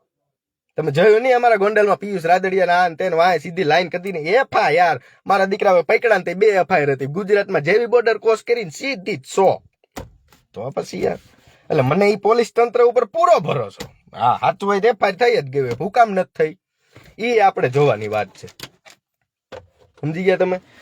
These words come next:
એટલે થોડુંક તમે વિચારજો, થોડુંક હું વિચારીશ. અને હજી એક વાત કહી દઉં કે હજી તો આ એક બે વીડિયો છે અને સમાજ એમ અપીલ કરશે કે મારે જોવા છે, બરોબર?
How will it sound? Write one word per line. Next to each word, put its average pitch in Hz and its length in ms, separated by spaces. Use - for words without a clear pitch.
એટલે 156 240
થોડુંક 240 320
તમે 254 220
વિચારજો, 247 540
થોડુંક 220 300
હું 247 220
વિચારીશ. 185 540
અને 190 160
હજી 180 240
એક 330 220
વાત 269 200
કહી 220 140
દઉં 233 420
કે 202 380
હજી 185 280
તો 262 100
આ 240 200
એક 247 200
બે 233 220
વીડિયો 220 400
છે 185 180
અને 202 160
સમાજ 247 400
એમ 240 200
અપીલ 247 320
કરશે 247 280
કે 202 80
મારે 220 240
જોવા 220 320
છે, 160 340
બરોબર? 214 420